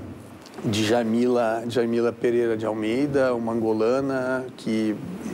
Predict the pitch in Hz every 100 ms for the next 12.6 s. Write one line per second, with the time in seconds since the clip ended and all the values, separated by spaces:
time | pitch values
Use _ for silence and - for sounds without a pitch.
0 | - - - - 123 - 113 113 120 113
1 | 120 113 117 110 107 107 123 135 120 117
2 | 113 110 110 107 104 110 110 107 104 104
3 | 110 123 131 120 117 117 120 113 104 110
4 | 113 113 101 107 - 117 127 123 139 135
5 | - - - - - 123 135 120 127 123
6 | 123 123 120 113 107 98 117 117 120 113
7 | 120 120 113 120 123 117 - 120 113 107
8 | 110 120 117 113 - 117 117 117 - -
9 | - - 113 117 - 123 113 110 113 113
10 | - 113 113 - 120 117 113 127 113 107
11 | 113 123 117 113 113 107 120 - - 113
12 | 131 127 - 110 107